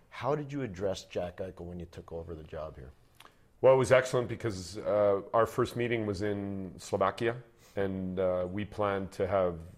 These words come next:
Speaker 2: some drinks together, and we ended up, you know, with his, with his, uh, partner, Jack and I, we ended up spending four hours together,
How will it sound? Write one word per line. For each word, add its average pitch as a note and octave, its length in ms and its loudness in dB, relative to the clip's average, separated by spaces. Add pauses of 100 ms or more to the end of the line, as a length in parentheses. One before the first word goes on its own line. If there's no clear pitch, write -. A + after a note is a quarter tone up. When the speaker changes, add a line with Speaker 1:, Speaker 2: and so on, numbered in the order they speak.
(600)
Speaker 2:
some F2+ 340 -8
drinks G#2 300 -4
together, G2+ 540 2 (560)
and G2+ 180 0
we G2+ 120 2
ended G2 220 0
up, F#2+ 260 2 (540)
you G2 120 -6
know, F#2 80 -2
with F#2 220 -2
his, F#2+ 300 -8 (120)
with G2 180 -10
his, F2+ 380 -8
uh, F2+ 320 -4
partner, G2 600 -2 (220)
Jack G2+ 280 0
and G2 100 -4
I, F#2+ 100 0
we F#2+ 140 -2
ended F#2+ 180 -2
up F#2 120 0
spending F#2+ 520 -2 (520)
four G#2 320 6
hours G2 300 4
together, F#2+ 560 0